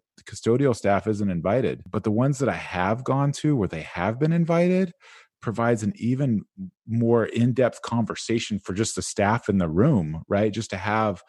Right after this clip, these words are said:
different people from different backgrounds in the room.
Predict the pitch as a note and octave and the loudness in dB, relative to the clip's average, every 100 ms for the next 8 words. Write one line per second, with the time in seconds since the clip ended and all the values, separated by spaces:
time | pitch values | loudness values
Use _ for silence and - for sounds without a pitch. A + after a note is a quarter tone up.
0 | - - _ _ A2+ A2 B2+ - B2 B2+ | -20 -20 _ _ -4 -2 -2 -2 -2 -2
1 | A#2 F2+ G#2 A2 F#2 F#2 G2 - G2+ G2 | 0 0 0 -2 -2 -2 -2 0 0 0
2 | F#2 E2 E2 G#2+ A2 A2 | -2 -2 0 2 2 0